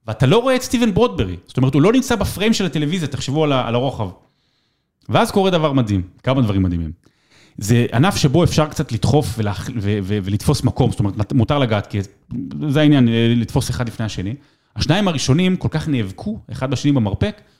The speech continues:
שניהם נפלו. השלישי היה קרוב אליהם, הוא לא ראה שהם נופלים, הוא נתקל גם בהם. אבל מה? הוא עף הצידה. הרביעי ראה אותם נופלים, והוא ניסה לעקוף, אבל השלישי זז בדיוק לצד שלו, והרביעי נתקל בו.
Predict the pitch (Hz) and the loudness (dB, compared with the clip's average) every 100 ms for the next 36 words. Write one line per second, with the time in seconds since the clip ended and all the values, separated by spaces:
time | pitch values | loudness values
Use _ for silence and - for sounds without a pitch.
0 | _ _ - 120 151 143 - 113 113 - | _ _ -6 -2 0 0 0 0 0 -4
1 | _ _ _ _ - - 113 - 196 180 | _ _ _ _ -14 -6 -4 0 0 0
2 | - 113 160 165 110 87 - _ _ _ | -2 -2 2 2 2 0 -6 _ _ _
3 | 113 123 170 160 160 - 135 127 - 156 | 2 2 4 4 4 4 4 4 4 2
4 | 147 98 _ _ _ _ 113 113 - 147 | 2 0 _ _ _ _ 2 2 2 0
5 | 139 143 147 104 85 90 _ _ _ _ | 2 4 4 2 -2 -8 _ _ _ _
6 | 98 101 107 185 190 - 113 135 - 139 | -2 2 2 2 0 0 2 2 0 -2
7 | - 175 110 85 _ _ _ _ _ 104 | 0 0 0 -4 _ _ _ _ _ -2
8 | 110 107 202 226 139 208 226 120 104 - | 0 2 2 2 2 2 4 4 2 2
9 | 98 85 - _ 98 104 117 - 196 180 | -2 -4 -8 _ 0 2 2 2 0 0
10 | 127 214 - - - - 107 120 - 131 | 0 0 0 -6 -14 -6 -2 -2 -2 0
11 | 240 185 220 185 185 190 185 160 202 - | 0 2 0 0 0 0 0 0 -2 0
12 | 165 202 220 - - 117 135 139 127 226 | 2 2 -2 -8 -10 -2 2 2 2 2
13 | 202 196 202 147 | 2 2 2 0